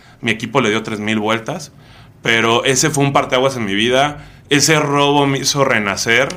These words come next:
Ese robo hoy en día digo que es lo mejor que me pudo haber pasado. Me costó reinventarme un mes,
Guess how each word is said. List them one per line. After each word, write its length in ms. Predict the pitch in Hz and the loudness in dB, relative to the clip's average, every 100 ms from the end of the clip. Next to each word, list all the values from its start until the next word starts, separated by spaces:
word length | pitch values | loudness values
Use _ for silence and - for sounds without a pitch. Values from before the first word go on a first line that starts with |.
| - - - - - | -14 -20 -20 -20 -4
Ese 240 | 127 143 | 0 2
robo 400 | 127 131 131 135 | 4 4 6 4
hoy 140 | 131 135 | 4 2
en 100 | 127 | 0
día 260 | 123 123 | 2 2
digo 280 | 120 120 120 | 0 -2 -2
que 100 | 120 | -4
es 80 | 113 | -2
lo 100 | 120 | 0
mejor 300 | 107 95 110 | 0 -4 -4
que 80 | 127 | -4
me 80 | 104 | -4
pudo 200 | 113 110 | -2 -2
haber 160 | 110 | -2
pasado. 500 | 113 113 110 120 - - - - - - - | -6 -2 -2 -2 -8 -18 -20 -20 -20 -20 -6
Me 200 | 123 120 | -4 -2
costó 280 | 131 127 131 | -2 0 2
reinventarme 600 | 151 127 107 113 127 123 | 2 0 0 -2 -2 -4
un 120 | 120 | -2
mes, 380 | 127 196 - | -2 -4 -10